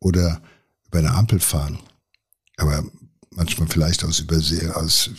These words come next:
Versehen oder Unaufmerksamkeit. Das kann ja alles passieren. Aber hier ist es vor-, vorsätzlich, vorsätzlich und fortgesetzt und wiederholt vorsätzlich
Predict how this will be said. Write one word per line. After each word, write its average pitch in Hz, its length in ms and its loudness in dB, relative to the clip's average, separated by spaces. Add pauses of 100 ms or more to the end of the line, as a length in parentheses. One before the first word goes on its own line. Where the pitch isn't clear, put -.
(180)
Versehen 92 600 2
oder 78 340 0
Unaufmerksamkeit. 82 1000 0
Das 80 140 -4
kann 92 180 2
ja 87 100 0
alles 85 220 -2
passieren. 104 500 -4 (760)
Aber 82 200 2
hier 95 420 2
ist - 260 -2
es 90 140 0
vor-, - 480 0
vorsätzlich, - 1040 0 (480)
vorsätzlich 107 840 2
und - 220 -16
fortgesetzt 98 880 0
und 82 160 0
wiederholt 87 720 2
vorsätzlich - 920 -2